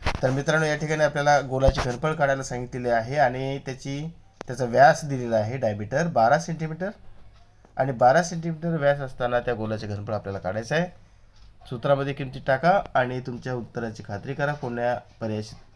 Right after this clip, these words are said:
ते जुळते तुमचं, अगोदर काढून बघा. पर्याय ए नऊशे पाच पॉइंट चाळीस सेंटीमीटर, घन सेंटीमीटर, सॉरी, बी नऊशे पन्नास पॉइंट चाळीस घन सेंटीमीटर आणि सी पर्याय आहे नऊशे चार पॉइंट शून्य चार सें-, घन सेंटीमीटर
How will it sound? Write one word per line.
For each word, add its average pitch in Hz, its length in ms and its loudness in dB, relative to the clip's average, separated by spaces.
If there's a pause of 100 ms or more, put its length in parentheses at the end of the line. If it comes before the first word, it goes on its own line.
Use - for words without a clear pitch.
(120)
ते 110 80 -8
जुळते 110 440 -8
तुमचं, 151 220 -6
अगोदर 120 280 -4
काढून 120 260 -4
बघा. 151 200 4 (920)
पर्याय 135 280 0
ए 156 200 -2 (160)
नऊशे 127 280 -6
पाच 131 260 -4
पॉइंट 120 220 -6
चाळीस 117 240 -6
सेंटीमीटर, 151 460 -10
घन 127 200 -6
सेंटीमीटर, 123 460 -8
सॉरी, 127 220 -8 (640)
बी 139 360 -2
नऊशे 135 240 -2
पन्नास 143 360 -2
पॉइंट 170 220 0
चाळीस 170 180 0
घन 156 180 -2
सेंटीमीटर 156 520 -8
आणि 117 440 2
सी 156 240 -10
पर्याय 151 320 0
आहे 143 220 2
नऊशे 131 400 -6
चार 131 160 2
पॉइंट 127 280 -6
शून्य 127 280 -10
चार 117 240 4
सें-, - 400 -4
घन 98 100 -6
सेंटीमीटर 104 600 -6